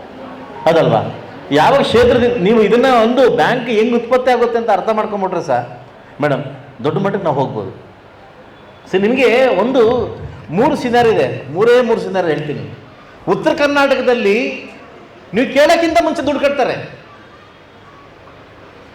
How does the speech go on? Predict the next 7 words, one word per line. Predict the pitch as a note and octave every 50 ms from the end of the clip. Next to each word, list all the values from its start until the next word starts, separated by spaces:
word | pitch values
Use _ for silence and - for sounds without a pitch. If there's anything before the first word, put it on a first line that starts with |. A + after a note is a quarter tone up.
| - - - - - - - - - - -
ನಾನು | D#3+ G3 A3 A#3 A3
ಬ್ಯಾಂಕಿಂಗ್ | F3+ F3+ F#3+ A3+ A#3 C4+ C4 A#3+
ಕ್ಷೇತ್ರ | - - A#3+ A#3 A#3 A3 G#3 F#3 F3+ F3 E3 - -
ಇದಕ್ಕೆ | F#3+ F#3 G3 B3+
ಹೋಗಿದ್ದೀನಿ, | A3+ F#3+ F#3 D3 C3
ಟ್ರೈನಿಂಗ್ | E3 G3+ A3 A#3 G#3
ಹೋಗಿದ್ದೀನಿ. | F#3+ E3+ D3+ C#3 C3 A2 G2+ G#2 -